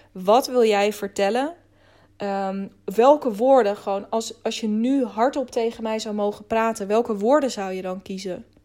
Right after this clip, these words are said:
Een hele leuke oefening hiervoor is, om te doen is, eh, je dictafoon erbij te pakken en het in te spreken in plaats van op te schrijven.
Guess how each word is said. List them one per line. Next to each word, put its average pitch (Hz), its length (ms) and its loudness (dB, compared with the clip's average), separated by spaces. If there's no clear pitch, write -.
Een 208 100 -4
hele 254 440 6
leuke 247 300 4
oefening 240 480 -2
hiervoor 214 720 0
is, 208 300 -6
om 226 160 -2
te 208 140 -8
doen 233 300 0
is, 208 400 -2
eh, 202 280 0
je 202 80 2
dictafoon 233 520 2
erbij 190 280 -2
te - 100 -14
pakken 190 440 -10
en 208 120 2
het 202 200 -4
in 254 200 4
te 269 100 -8
spreken 214 440 0
in 202 100 -4
plaats 202 280 0
van 196 140 -8
op 233 200 -2
te 233 80 -2
schrijven. 190 600 -6